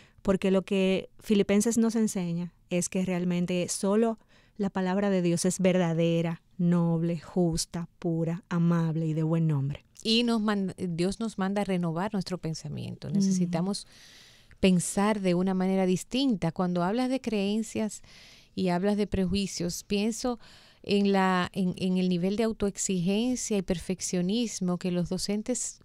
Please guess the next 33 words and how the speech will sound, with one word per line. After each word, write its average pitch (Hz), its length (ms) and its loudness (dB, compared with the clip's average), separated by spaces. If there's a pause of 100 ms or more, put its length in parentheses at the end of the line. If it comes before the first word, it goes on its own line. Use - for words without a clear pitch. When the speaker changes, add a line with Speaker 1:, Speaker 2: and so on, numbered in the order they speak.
(100)
Speaker 2:
no 180 240 -4
sé, 202 260 -4
como 175 300 -6
parte 208 440 -2
de 220 140 0
su, 202 260 -4
parece 190 400 0
de 190 80 0
su 190 140 -4
formación 185 800 -2
y 175 80 -2
de, 165 160 0 (600)
del, 175 320 0
del, 170 240 -2
del 175 200 -2
tipo 196 240 0
de 226 100 2
profesión 196 480 -4
que 196 120 -4
tienen, 165 440 -2 (560)
eh, 180 340 4
pues - 380 0
suelen 240 460 2
ser 233 180 0
bastante 202 460 0
perfeccionistas, 175 1120 -2
necesitan 196 580 -2
tener 190 380 0
ese 196 240 -2
control 196 680 4
de 185 80 2
su 185 160 -2
trabajo 160 640 0